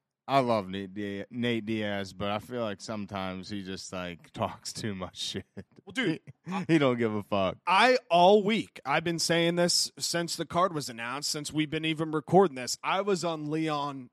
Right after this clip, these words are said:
Speaker 2: all week.
Speaker 1: Yeah.
Speaker 2: I'm like, betting on Leon, the odds were bad. I was like, "I don't give a fuck." Betting on him. Then all of a sudden, Thursday night, down in Charleston, I don't have cable anymore, so, like, I'm
Speaker 1: Yeah.
Speaker 2: just, like, surfing things to watch. Hit, hit the E S P N app, the press conference is live.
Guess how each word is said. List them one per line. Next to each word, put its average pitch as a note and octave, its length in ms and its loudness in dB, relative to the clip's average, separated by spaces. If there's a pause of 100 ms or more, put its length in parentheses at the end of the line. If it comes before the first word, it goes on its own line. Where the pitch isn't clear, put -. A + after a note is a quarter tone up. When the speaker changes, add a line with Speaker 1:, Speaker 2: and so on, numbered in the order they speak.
Speaker 2:
all A#2 260 -10
week. F2 380 -14 (220)
Speaker 1:
Yeah. F#2+ 160 -2
Speaker 2:
I'm F2+ 80 -2
like, C#3 260 -2 (320)
betting F#3+ 260 2
on F#3+ 160 2
Leon, F3+ 260 0
the D#3+ 120 -4
odds D3+ 240 -6
were D3 100 -6
bad. C3 320 -2
I C3 60 -2
was C3+ 120 -6
like, C3 140 -10
"I D3+ 40 -4
don't D3+ 120 -6
give B2 160 -14
a - 20 -14
fuck." - 320 -10
Betting E3 320 -2
on E3 160 0
him. D#3 160 -4
Then D3+ 140 0
all F3 160 4
of G#3+ 80 -2
a A#3+ 40 -2
sudden, D3+ 500 0
Thursday F3+ 540 0
night, D3 400 0 (380)
down E3 220 0
in E3 100 -6
Charleston, D3+ 840 2 (120)
I C#3 120 0
don't D#3 160 0
have D3 200 -6
cable D#3 420 -2
anymore, B2+ 480 -6
so, C3+ 140 -6
like, C3 160 -2
I'm C3 120 -2
Speaker 1:
Yeah. - 60 -4
Speaker 2:
just, F#2+ 160 -4
like, C3+ 140 -4
surfing D3+ 460 -10
things D3 220 -6
to D3 60 0
watch. D3 280 2 (300)
Hit, F3 280 0
hit E3 220 -6
the E3+ 80 -2
E D#3 80 0
S D#3 160 -4
P E3 100 -2
N D#3+ 100 -2
app, D3+ 200 -2 (100)
the D3 160 0
press D#3+ 300 -2
conference A#2+ 420 -10
is G#2+ 160 -10
live. F2 420 -14